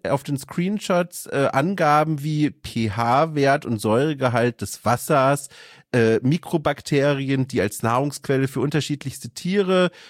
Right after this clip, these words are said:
äh, dienen können, dann drohende invasive Arten, die unsere Korallenriffe angreifen könnten.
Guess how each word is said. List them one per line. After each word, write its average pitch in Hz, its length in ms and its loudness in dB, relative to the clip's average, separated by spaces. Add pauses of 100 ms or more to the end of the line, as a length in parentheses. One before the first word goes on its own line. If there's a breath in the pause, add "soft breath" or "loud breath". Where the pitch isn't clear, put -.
(180 loud breath)
äh, 139 520 2
dienen 160 340 -4
können, 160 400 0 (260 loud breath)
dann 135 440 0
drohende 139 880 2
invasive 135 720 -2
Arten, 135 460 -2
die 135 80 -4
unsere 117 260 -4
Korallenriffe 123 960 -2
angreifen 147 640 -2
könnten. 151 540 -2